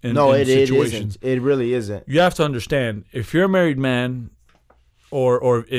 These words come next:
Speaker 1: or, like, a married man with kids, because, you know, if you're married but you don't have kids, it, it's, uh, I think, way different.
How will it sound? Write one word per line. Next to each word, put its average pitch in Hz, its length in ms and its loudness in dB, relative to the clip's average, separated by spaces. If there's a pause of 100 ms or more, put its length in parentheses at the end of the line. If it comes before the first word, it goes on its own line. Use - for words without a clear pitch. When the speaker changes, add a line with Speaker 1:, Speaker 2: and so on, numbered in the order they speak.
Speaker 1:
or, 123 180 4
like, 113 160 0
a 113 60 -2
married 135 240 2
man 131 160 2
with 107 100 -6
kids, 117 480 -2
because, 139 300 -2
you 135 40 -2
know, 113 140 -2
if 120 80 -6
you're 160 120 2
married 151 460 0
but 120 100 -4
you 127 60 -2
don't 135 100 -2
have 131 180 -4
kids, 131 260 -2
it, 139 160 -10 (140)
it's, 123 240 -8
uh, 131 40 -6 (320)
I 139 140 0
think, 123 320 -2
way 139 220 2
different. 131 420 -2